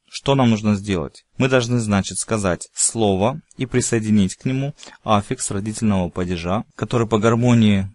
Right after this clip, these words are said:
гласных имеет четыре формы и две формы. Если слово заканчивается на согласный, значит, мы добавляем аффикс «ын», «ин», «ун»,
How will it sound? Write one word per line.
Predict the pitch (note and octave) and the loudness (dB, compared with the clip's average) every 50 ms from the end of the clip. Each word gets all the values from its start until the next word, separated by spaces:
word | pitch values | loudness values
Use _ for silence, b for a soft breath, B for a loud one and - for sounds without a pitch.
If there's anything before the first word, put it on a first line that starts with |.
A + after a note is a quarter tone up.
| _ | _
гласных | - G#2+ G2 G#2+ A2 A2 G#2 G#2 - - - C3+ C#3 - - _ _ _ _ | -8 -4 -2 2 4 4 4 2 2 -2 -4 -6 -6 -8 -10 _ _ _ _
имеет | - A2+ A#2 A#2 G#2+ G2 | 0 2 4 4 4 4
четыре | - - - - A2 F#2 G2 | 0 -4 -6 -4 -2 -2 -2
формы | F#2+ - - F2+ F2 F2 E2+ F#2+ G#2+ B2 C3 - _ _ | -4 -4 -4 -4 -4 -4 -2 -2 -2 -2 -4 -8 _ _
и | - - B2 B2 A#2+ A#2 A2 - _ _ _ | -6 -2 0 0 2 0 0 -4 _ _ _
две | - G2 G2+ A2 A#2+ C3+ B2+ | -18 -14 -6 2 4 4 4
формы. | A2 - - G2 F#2 F#2 E2 F2 F2+ | 4 2 0 -2 -2 -2 -2 -4 -2
Если | F#2+ A#2 C#3+ C#3 - - G2 F2 D#2+ D#2+ - _ _ _ _ | 0 2 2 2 0 -2 -4 -4 -6 -6 -10 _ _ _ _
слово | _ - - - B2+ A#2+ A2 | _ -6 -2 0 2 2 2
заканчивается | G2+ G#2 F#2+ - A2+ G#2+ G#2+ - F#2+ F2+ - - | 0 -2 0 0 2 2 0 0 -4 -6 -4 -2
на | F#2+ G2+ | 0 0
согласный, | G#2 - G#2+ F2+ F#2+ G2 F#2+ F#2+ G2 - - D3 | 0 0 -2 -2 -2 0 0 0 0 -2 -4 -6
значит, | C3 A#2 A2+ G#2+ G#2 - G2+ G#2 | -4 -2 0 0 -2 -2 -4 -4
мы | G2+ G#2+ | -2 -2
добавляем | F#2+ F#2 G2 G#2 G2 G2+ G#2+ G#2 G2+ F#2+ - | -2 -2 -2 -2 0 0 0 0 0 -2 -2
аффикс | - G2+ G2+ - - - - - - | -2 -4 -4 -4 -8 -10 -10 -10 -6
«ын», | - A2+ A2 G2+ F2+ D#2+ - _ _ - | -4 -2 0 0 0 -2 -4 _ _ -2
«ин», | A2 G#2 F#2+ F2 - - _ - | 0 0 2 0 -2 -6 _ -8
«ун», | - G2+ F#2 F2 F2+ | -4 -2 -2 -2 -4